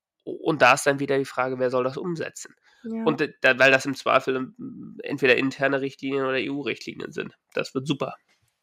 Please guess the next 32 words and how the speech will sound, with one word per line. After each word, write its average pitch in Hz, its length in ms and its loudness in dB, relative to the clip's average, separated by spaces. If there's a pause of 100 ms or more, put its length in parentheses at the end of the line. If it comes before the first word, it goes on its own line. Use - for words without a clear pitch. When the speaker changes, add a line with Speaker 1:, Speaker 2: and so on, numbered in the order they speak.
(1160)
Speaker 2:
Wir 220 120 4
werden 226 240 6
sehen, 220 280 6
wir 180 120 -4
werden 180 260 6
Speaker 1:
Ja. - 20 8
Speaker 2:
sehen. 147 220 4
Es - 200 -14
bleibt 196 200 -12
spannend, 202 600 -4
aber 208 460 6
auf 202 120 0
jeden 208 160 0
Fall 196 160 -2
viele 185 280 -8
Herausforderungen 175 760 -6
auch 196 320 4
und, 185 380 0
äh, 185 380 6
viel 214 240 2
Stoff, - 480 2
worüber 190 340 2 (100)
man 175 120 -2
si-, 180 180 -2
worüber 226 520 8
man 196 220 6
sich 190 160 -4
Gedanken 175 380 -4
machen 165 260 -8
kann. 190 340 2 (280)
Speaker 1:
Ja. 139 180 6
Speaker 2:
Ähm, 202 380 4